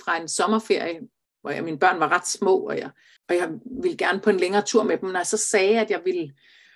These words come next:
køre selv til Sydfrankrig med dem, så var folk sådan, "Med så små børn på bagsædet, og helt alene," og, og de, alt det der. Og til sidst så tænker jeg, "Måske er det ret. Måske er det ret i, at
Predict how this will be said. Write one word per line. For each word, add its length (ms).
køre 240
selv 420
til 140
Sydfrankrig 680
med 100
dem, 160
så 120
var 80
folk 180
sådan, 180
"Med 100
så 240
små 400
børn 260
på 80
bagsædet, 400
og 60
helt 320
alene," 560
og, 60
og 120
de, 60
alt 280
det 100
der. 140
Og 280
til 120
sidst 160
så 80
tænker 200
jeg, 120
"Måske 260
er 40
det 220
ret. 220
Måske 200
er 40
det 220
ret 80
i, 240
at 180